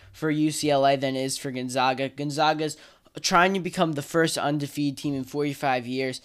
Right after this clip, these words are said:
Since the tournament expanded to sixty-eight teams, there has never been a team that has gone undefeated the entire way through.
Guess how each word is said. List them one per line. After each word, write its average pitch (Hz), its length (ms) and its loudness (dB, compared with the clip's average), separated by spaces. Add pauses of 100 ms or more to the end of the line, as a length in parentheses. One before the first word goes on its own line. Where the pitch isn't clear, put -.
Since 170 320 -2
the 170 120 -2
tournament 151 460 -2
expanded 143 540 -6
to 131 80 -4
sixty-eight 151 500 -4
teams, 139 300 -4
there 135 160 -4
has 127 200 -4
never 160 400 0
been 139 300 -4 (320)
a 147 140 0
team 147 320 -2
that 139 100 2
has 139 180 -2
gone 135 420 -2
undefeated 135 680 -2
the 131 180 -2
entire 143 540 0
way 139 200 0
through. 131 360 -4